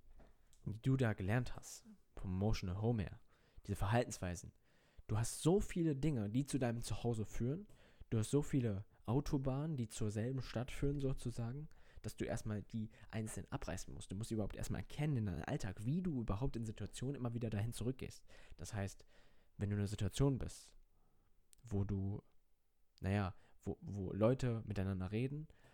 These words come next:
und dann sagt die eine Person irgendwas über dich und dann hörst du das so ein be-, kleines bisschen und dann fällt's,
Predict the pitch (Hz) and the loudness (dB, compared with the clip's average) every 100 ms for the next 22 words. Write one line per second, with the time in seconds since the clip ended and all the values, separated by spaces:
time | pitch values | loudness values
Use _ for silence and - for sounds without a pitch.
0 | - - 104 95 92 92 107 - 107 117 | -20 -4 0 0 -2 0 0 2 0 2
1 | 117 120 117 - 117 107 - 98 127 139 | 2 2 0 -2 0 0 0 0 0 0
2 | - 98 104 160 - 123 - 113 107 110 | -2 2 6 4 4 2 2 0 0 -2
3 | 131 139 151 147 143 - 101 110 - - | 0 2 2 0 -2 0 0 0 0 4
4 | 151 | 4